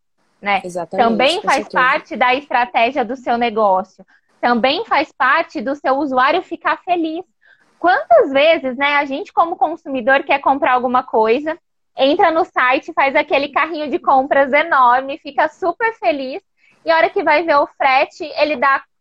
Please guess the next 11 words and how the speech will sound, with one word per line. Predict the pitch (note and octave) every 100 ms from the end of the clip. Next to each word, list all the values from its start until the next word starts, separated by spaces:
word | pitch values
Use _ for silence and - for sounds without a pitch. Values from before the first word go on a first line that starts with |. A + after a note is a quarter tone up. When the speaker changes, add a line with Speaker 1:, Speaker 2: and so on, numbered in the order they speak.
| _ _ _
Speaker 1:
qual, | C4+ B3+ C#4 E4 D#4+ B3+
quase | - C#4 E4 G4 E4+ D#4 -
igual | B3 C4 C4 B3 - D#4
os | C#4 _
produtos, | C#4 A3+ B3 D#4 F4+ D4 C4+ _ - - -
ou | C#4 C4+
dá | C4
mais, | A#3 A#3+ C#4 D#4 C#4
ou | C4
dá | B3+
um | C4+